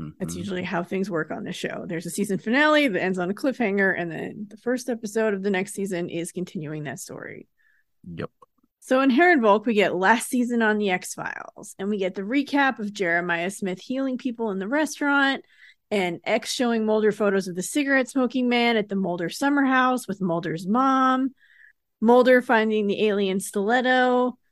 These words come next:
Speaker 1: Mulder's mom in the hospital, the cigarette smoking man telling Smith that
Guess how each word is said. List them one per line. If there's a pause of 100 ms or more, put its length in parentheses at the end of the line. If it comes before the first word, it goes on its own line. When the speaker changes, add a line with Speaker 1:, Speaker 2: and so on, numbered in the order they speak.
(200)
Speaker 1:
Mulder's
mom
in
the
hospital, (180)
the
cigarette
smoking
man
telling
Smith
that